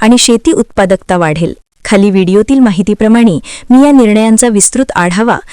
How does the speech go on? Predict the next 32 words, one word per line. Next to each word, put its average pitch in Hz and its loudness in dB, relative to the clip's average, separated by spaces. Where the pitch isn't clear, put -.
शेतकऱ्यांसाठी 277 0
फायदे 196 0
आणि 226 2
उदाहरणांसहित 220 0
मराठीत 190 -2
सादर 175 -2
करतो. 165 -6
ही 220 0
माहिती 196 0
सरकारी 208 -2
घोषणा, 196 -2
म्हणजेच 233 2
प्रेस 254 2
इन्फॉर्मेशन 202 0
ब्युरो 175 0
आणि 233 2
सेंट्रल 262 2
बोर्ड 233 2
of 247 -4
indirect 214 0
taxes 220 -2
and 208 0
customs 180 -2
आणि 233 2
दोन 208 2
हजार 214 0
पंचवीस 202 -2
पर्यंतच्या 208 0
विश्वसनीय 208 0
स्रोतांवर 196 -2
आधारित 185 -2
आहे. 170 -2